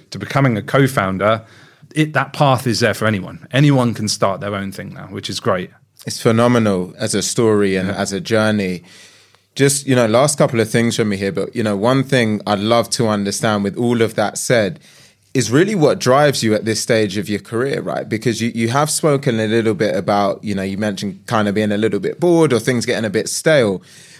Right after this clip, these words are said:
Speaker 2: But I think for a lot of people, as they're getting older and their careers maturing, they almost wanna start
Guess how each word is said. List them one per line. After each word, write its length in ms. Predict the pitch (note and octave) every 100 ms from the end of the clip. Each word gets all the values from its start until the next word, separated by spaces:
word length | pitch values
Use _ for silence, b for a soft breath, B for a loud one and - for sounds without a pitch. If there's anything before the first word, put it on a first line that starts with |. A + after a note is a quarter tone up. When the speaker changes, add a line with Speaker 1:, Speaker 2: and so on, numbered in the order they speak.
| B
Speaker 2:
But 320 | C#3+ C3 - - -
I 60 | B2
think 260 | F3 E3+
for 120 | D#3
a 40 | C#3+
lot 220 | C3+ D3
of 100 | C#3+
people, 380 | D3 C3+ C3+ G#2+
as 120 | G#2+
they're 140 | A#2+ A2+
getting 480 | G#2 G#2 G#2+ G2+ -
older 420 | C3+ C3 A#2+ A#2+
and 140 | A2+ G#2+
their 80 | G2+
careers 360 | B2+ A#2 A2
maturing, 680 | G#2+ - - E3 C3+ G#2 F#2 B B
they 60 | A#2+
almost 220 | D3+ D#3
wanna 180 | D#3+ B2+
start 460 | - C#3 A#2+ -